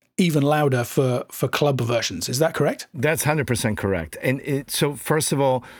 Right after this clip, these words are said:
Speaker 2: we build a system now that always, always for approval, we always send our dynamic master and the loud master. And we're very specific about the purpose.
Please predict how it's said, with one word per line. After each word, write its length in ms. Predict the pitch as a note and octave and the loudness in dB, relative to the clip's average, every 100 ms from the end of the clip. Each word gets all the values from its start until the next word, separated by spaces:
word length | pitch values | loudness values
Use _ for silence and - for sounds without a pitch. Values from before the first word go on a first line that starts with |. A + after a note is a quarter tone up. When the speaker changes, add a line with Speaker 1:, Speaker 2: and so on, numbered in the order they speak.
| - | -6
Speaker 2:
we 140 | - C3+ | -2 0
build 360 | A2 D#3+ D#3+ | 2 2 2
a 60 | C3+ | 0
system 640 | - C#3 C#3 - D3 C#3 | 0 0 0 0 0 2
now 320 | C#3 D3 D#3+ | 2 2 2
that 300 | C#3 A#2+ A#2+ - _ - | 2 2 0 -4 _ -2
always, 640 | A#2+ C3+ C#3 A2 F#2+ E2 - | 2 2 2 2 0 -2 -4
always 540 | A#2+ C3+ C#3 B2 A2 - - - _ - | 0 2 2 0 -2 -6 -18 -20 _ -18
for 260 | - C3+ | -4 -2
approval, 760 | A#2 - E3 E3+ E3+ F3 E3 D#3 - | -2 -2 0 0 2 2 0 -4 -6
we 160 | B2+ C#3+ - | -6 -4 -2
always 380 | D#3+ D#3 C#3 - | 0 0 0 0
send 240 | C3 A#2 | 0 2
our 180 | A#2 A2+ | 2 0
dynamic 580 | G2 A2+ A#2 B2 A#2 A2 | 2 2 2 2 0 0
master 360 | A2 A2 - | 0 0 0
and 100 | A2 | 0
the 60 | G2 | 0
loud 280 | G2 G2 G2 | 0 0 0
master. 520 | F#2 F2 - E2+ F2+ | -2 -2 -4 -4 -2
And 140 | A2+ | 0
we're 80 | A2+ | 0
very 160 | G#2+ E3+ | 2 0
specific 560 | - C#3 - C3 A2 | 0 -2 -2 -2 -2
about 540 | A2+ G#2+ G#2+ G2+ - - - - - _ _ - | 0 2 2 0 -4 -16 -18 -20 -20 _ _ -6
the 120 | G2+ | -2
purpose. 520 | - B2 F2+ D#2+ | 0 0 0 -4